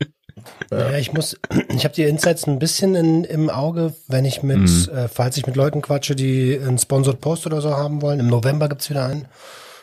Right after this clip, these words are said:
Speaker 2: Also
Speaker 3: Mhm.
Speaker 2: ein Safe. Und, ähm, die wollen natürlich auch so ein bisschen sehen, hey, wie weit, was geht denn da ab bei dir?
Speaker 3: Natürlich, natürlich.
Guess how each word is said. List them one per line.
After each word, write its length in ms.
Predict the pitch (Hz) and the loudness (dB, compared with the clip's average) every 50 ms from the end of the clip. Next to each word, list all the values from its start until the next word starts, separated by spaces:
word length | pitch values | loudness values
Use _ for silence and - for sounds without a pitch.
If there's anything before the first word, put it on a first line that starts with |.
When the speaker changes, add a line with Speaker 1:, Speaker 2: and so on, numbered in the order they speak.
| _ - | _ 2
Speaker 2:
Also 220 | 87 85 85 85 87 | 4 4 6 4 4
Speaker 3:
Mhm. 40 | |
Speaker 2:
ein 140 | 85 - 107 | 0 -2 -4
Safe. 300 | - - 113 113 127 127 - - - _ - - - - - - _ - - - - | -2 -2 0 -2 -2 -4 -6 -14 -18 _ -20 -20 -20 -20 -20 -20 _ -20 -20 -20 -10
Und, 520 | 143 123 120 117 120 120 117 113 - - | -6 -4 -2 0 2 2 2 0 0 -2
ähm, 260 | 123 113 113 113 110 | -2 -2 0 -2 -2
die 140 | 104 120 117 | 0 0 2
wollen 120 | 123 123 | 2 2
natürlich 260 | 120 - - 123 123 131 | 2 2 2 2 2 2
auch 100 | 117 110 | 2 2
so 80 | 113 127 | 2 2
ein 60 | 120 | 2
bisschen 220 | 123 110 120 117 | 2 2 2 2
sehen, 180 | 110 120 120 123 | 2 4 4 4
hey, 240 | 123 117 120 123 - - - _ - | 4 2 2 0 -2 -6 -16 _ -4
wie 140 | 123 113 | -4 -2
weit, 520 | 104 110 107 110 110 - - - - - - 123 | -2 -2 -2 -2 -4 -4 -6 -6 -6 -6 -6 -4
was 200 | 104 107 - - | -6 -6 0 0
geht 140 | 147 156 | 0 2
denn 60 | 156 135 | 2 2
da 100 | 127 131 | 2 2
ab 120 | 160 - | 0 0
bei 120 | - 95 | -2 -4
dir? 200 | 85 85 87 90 92 92 - _ _ _ _ _ _ _ _ _ _ _ | -2 -4 -4 -6 -6 -8 -14 _ _ _ _ _ _ _ _ _ _ _
Speaker 3:
Natürlich, 580 | 85 85 80 - - 87 90 92 98 107 - - | -4 -4 -4 0 2 2 4 4 2 2 2 -2
natürlich. 540 | 92 82 - - - 85 90 98 110 - | -2 -4 -4 -4 -2 0 0 -2 -4 -6